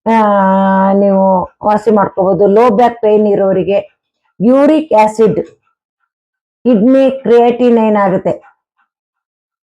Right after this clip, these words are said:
ತುಂಬಾ ಕಫ ಕಟ್ಕೊಂಡು ಲೋ ಬಿ ಪಿ ಇವೆಲ್ಲರಿಗೂ ಕೂಡ ನಾವು ಲಿವರ್‌ನಿಂದ ನಾವು ಚಿಕಿತ್ಸೆಯನ್ನ ಮಾಡ್ಬೋದು. ಇದು ಲಿವರ್ ಪಾಯಿಂಟು, ಇಲ್ಲಿ ಇದು ಲಿವರ್ ಪಾಯಿಂಟ್. ಹೀಟ್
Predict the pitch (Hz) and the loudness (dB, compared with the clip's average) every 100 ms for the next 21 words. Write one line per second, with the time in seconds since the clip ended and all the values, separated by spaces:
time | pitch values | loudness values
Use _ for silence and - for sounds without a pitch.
0 | _ 220 254 254 247 233 226 233 226 220 | _ 0 2 2 0 -2 -4 -2 -2 0
1 | 208 190 190 240 233 240 - 208 247 247 | 0 0 0 0 0 -2 -2 -2 0 0
2 | 277 330 349 339 330 269 240 240 254 - | 2 2 0 -2 -4 -2 0 0 -2 -8
3 | _ _ _ 208 233 240 247 - - 220 | _ _ _ -4 -2 0 -2 -6 -2 0
4 | 254 302 302 277 262 254 262 - _ _ | 2 2 2 2 0 0 -2 -4 _ _
5 | _ _ _ 226 240 262 - _ _ _ | _ _ _ -2 0 0 -2 _ _ _
6 | _ - 226 - - 214 196 240 226 151 | _ -10 -8 -6 -2 0 2 0 0 -2
7 | 151 147 - _ _ _ _ _ _ _ | -2 -6 -10 _ _ _ _ _ _ _
8 | _ - 240 240 226 220 240 233 240 247 | _ -4 0 2 4 4 2 0 0 0
9 | 233 339 453 _ _ _ - 240 240 311 | 0 -4 -6 _ _ _ -2 0 0 -2
10 | - 220 202 185 190 170 - 131 123 - | 0 2 2 4 2 0 -2 -6 -8 -16
11 | _ _ _ _ _ _ _ _ _ _ | _ _ _ _ _ _ _ _ _ _
12 | _ _ _ _ _ _ _ _ _ _ | _ _ _ _ _ _ _ _ _ _
13 | _ _ _ _ _ _ _ _ _ _ | _ _ _ _ _ _ _ _ _ _
14 | - 277 320 - | -2 0 0 -4